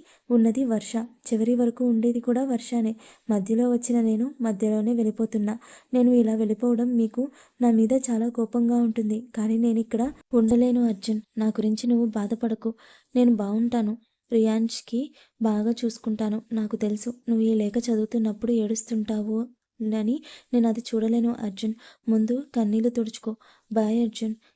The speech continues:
నిన్ను చాలా మిస్ అవుతాను, కానీ నువ్వు నా మీద చూపించిన ప్రేమను మన బాబుతో పంచుకుంటాను. నువ్వు, వర్ష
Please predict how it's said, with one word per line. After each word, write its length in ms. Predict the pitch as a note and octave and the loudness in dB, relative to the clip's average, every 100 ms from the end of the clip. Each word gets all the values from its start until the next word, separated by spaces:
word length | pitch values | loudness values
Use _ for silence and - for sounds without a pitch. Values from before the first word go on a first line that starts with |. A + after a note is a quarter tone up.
| - | 0
నిన్ను 200 | B3 B3 | 2 2
చాలా 280 | B3+ A3 A3 | 0 -4 -2
మిస్ 240 | A3+ A3 A3+ | -2 -2 -4
అవుతాను, 380 | G#3+ A3 G#3+ A3+ - _ _ | -4 -4 -4 -6 -10 _ _
కానీ 240 | C4 C4 C#4 - | -2 0 -2 -2
నువ్వు 200 | B3 A#3 | 0 2
నా 80 | A3+ | 2
మీద 200 | G#3+ G#3+ | 0 -2
చూపించిన 520 | A#3 A#3+ A#3+ A3+ A#3 A3+ | -2 -2 0 0 0 -2
ప్రేమను 440 | G#3+ G#3+ A3 A3 A3+ - _ B3+ | -2 -2 0 0 -4 -14 _ -2
మన 140 | B3 | 0
బాబుతో 520 | G#3+ G3+ G3+ A#3+ A#3+ C4+ - _ - | 0 -4 -4 -4 -2 -4 -8 _ -4
పంచుకుంటాను. 680 | A3+ A3 - A3 A3 G#3+ - _ _ - | -2 -2 -4 -2 -2 -4 -6 _ _ -2
నువ్వు, 280 | A3+ G#3 A#3 C#4 | 0 2 -2 -2
వర్ష 340 | C4 A3 G#3+ | -2 -2 -2